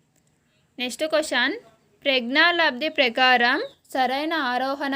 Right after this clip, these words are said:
క్రమం ఏమిటి? Answer is option three, తీవ్రమైన బుద్ధిమాంద్యత,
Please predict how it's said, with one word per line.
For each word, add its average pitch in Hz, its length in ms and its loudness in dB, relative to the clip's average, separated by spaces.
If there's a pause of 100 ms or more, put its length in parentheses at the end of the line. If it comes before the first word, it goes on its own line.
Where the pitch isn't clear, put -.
(120)
క్రమం 262 280 -4 (160)
ఏమిటి? 233 420 -2 (840)
Answer 247 320 -6 (120)
is 415 200 -4 (260)
option 254 340 -4 (100)
three, 254 240 -2 (580)
తీవ్రమైన 277 600 -4 (120)
బుద్ధిమాంద్యత, 247 760 -4